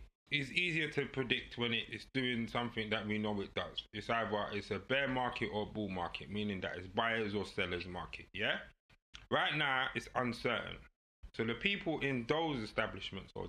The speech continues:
those systems can't make money as easy as they could because it's a very uncertain. The people that can make money are the people that's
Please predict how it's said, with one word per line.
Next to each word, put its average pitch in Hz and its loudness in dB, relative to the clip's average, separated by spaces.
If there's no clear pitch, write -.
those 120 0
systems - -4
can't 135 4
make 123 2
money 117 2
as 104 2
easy 104 -2
as 92 -2
they 95 -2
could 92 -2
because 92 -6
it's 92 -8
a 95 -4
very 90 -4
uncertain. 92 -4
The 104 0
people 202 2
that 143 2
can 180 0
make 117 0
money 101 0
are 104 0
the 104 -2
people 117 -4
that's 101 -2